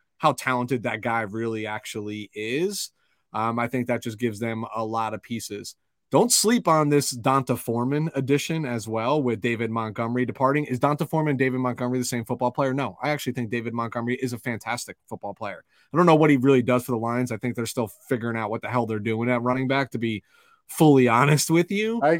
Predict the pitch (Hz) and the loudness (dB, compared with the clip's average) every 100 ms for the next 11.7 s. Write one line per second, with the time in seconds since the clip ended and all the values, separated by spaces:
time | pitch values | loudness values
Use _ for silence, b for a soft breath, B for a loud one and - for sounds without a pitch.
0 | 160 160 170 156 143 143 _ _ 160 120 | 2 2 2 2 0 -2 _ _ -4 4
1 | 147 135 131 - 147 127 - _ _ _ | 6 6 4 2 0 -2 -8 _ _ _
2 | _ _ _ - - 165 180 185 175 160 | _ _ _ 0 6 8 8 6 4 2
3 | - 139 123 117 143 143 131 120 113 113 | 0 -2 -2 -2 0 0 0 -2 -4 -6
4 | 113 - 120 110 113 117 110 107 - 98 | -6 -6 -6 -4 -4 -4 -4 -6 -8 -6
5 | 113 104 - 113 104 - - 95 95 - | -4 -4 -6 -6 -6 -8 -12 -12 -10 -10
6 | 104 95 92 92 101 120 151 147 147 165 | -10 -10 -12 -14 -4 -2 0 2 4 4
7 | 190 156 127 101 147 139 - b b b | 4 4 2 2 2 0 -8 b b b
8 | 135 185 285 311 269 254 240 208 175 180 | 4 6 6 4 6 6 6 6 4 4
9 | 170 147 123 - 220 135 104 104 120 165 | 2 0 -2 0 2 0 -2 -4 -2 0
10 | 170 151 143 120 - 170 269 185 151 143 | 0 -2 -2 -2 -4 -2 -2 0 2 2
11 | 120 123 151 170 123 110 | 0 0 0 0 -2 -4